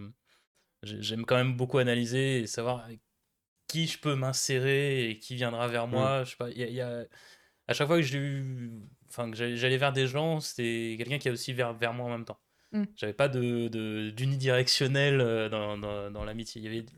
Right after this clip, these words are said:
Speaker 1: il y avait forcément un contact, euh, genre, genre autour d'une connerie, euh, qui, qui a fait que, voilà, le, le, le courant est tout de suite passé.
Speaker 3: Souvent autour d'une connerie.
Speaker 1: C'est très souvent autour d'une connerie.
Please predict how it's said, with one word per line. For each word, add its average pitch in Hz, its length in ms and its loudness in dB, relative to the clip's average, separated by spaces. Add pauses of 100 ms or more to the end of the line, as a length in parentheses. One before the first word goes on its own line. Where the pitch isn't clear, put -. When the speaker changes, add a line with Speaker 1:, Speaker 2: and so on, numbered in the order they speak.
Speaker 1:
il 113 80 -10
y - 40 -6
avait 120 120 -4
forcément 131 480 -2
un 117 60 -2
contact, 135 560 -4
euh, 107 280 -6 (600)
genre, 113 220 -2
genre 117 240 0
autour 117 300 -6
d'une 110 180 -6
connerie, 123 500 0
euh, 101 560 -6
qui, 98 240 -18
qui - 140 -14
a 101 60 -8
fait 117 180 -10
que, 117 120 -12
voilà, 107 340 -10
le, 104 80 -16 (300)
le, 113 200 -18
le 110 80 -12
courant 123 260 -2
est 113 40 -8
tout 123 100 -12
de - 40 -14
suite - 140 -16
passé. - 240 -8 (240)
Speaker 3:
Souvent 190 380 -4
autour - 240 -12
d'une 190 160 -6
connerie. 226 360 -12
Speaker 1:
C'est - 320 -4
très - 160 -10
souvent 104 280 -6
autour 98 180 -12
d'une 98 120 -14
connerie. 147 220 -14